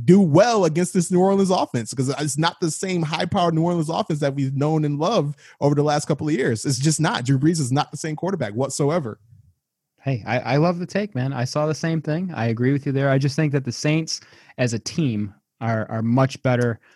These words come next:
Speaker 2: up and down the roster. Again, Michael Thomas looks like he's gonna be out this week, and for a couple of weeks, we'll see what that does. Uh, they were able to move the football without him, you know, albeit just kinda dumping off to running backs and, and to Jared Cook. But, uh, I think that, that,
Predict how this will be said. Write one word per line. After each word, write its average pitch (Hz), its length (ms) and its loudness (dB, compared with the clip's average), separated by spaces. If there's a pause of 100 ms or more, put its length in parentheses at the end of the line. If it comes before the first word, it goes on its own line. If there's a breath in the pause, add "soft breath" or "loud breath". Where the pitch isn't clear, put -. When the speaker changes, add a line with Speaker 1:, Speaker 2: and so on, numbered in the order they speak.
(140 soft breath)
Speaker 2:
up 139 160 2
and 143 80 4
down 135 180 6
the 127 60 2
roster. 123 320 2
Again, 143 280 2
Michael 131 260 2
Thomas 139 360 0
looks 135 140 -6
like 123 100 -6
he's 123 140 -2
gonna 123 120 -2
be 113 120 -2
out 143 200 2
this 139 200 -4
week, 147 220 -2
and 120 120 -6
for 113 140 -6
a 107 40 -4
couple 135 280 -2
of 131 60 0
weeks, 135 180 0
we'll 120 100 -2
see 120 160 -4
what 113 140 0
that 110 180 0
does. 143 360 0 (360 soft breath)
Uh, 113 60 -4
they 135 100 4
were 156 120 8
able 156 120 4
to 151 60 4
move 151 180 4
the 147 80 0
football 151 400 2
without 131 320 2
him, 208 200 -2 (180)
you 135 80 -6
know, 135 100 -2
albeit 131 460 4
just 123 180 -2
kinda 131 220 2
dumping 139 320 2
off 139 180 2
to 127 80 -2
running 139 300 2
backs 143 340 0
and, 117 300 -4 (420 soft breath)
and 117 80 -2
to 113 80 -4
Jared 127 320 2
Cook. - 300 -2
But, 143 240 2 (520)
uh, 67 420 -6 (200)
I 131 80 0
think 131 280 -2
that, 117 160 -2
that, 117 200 -2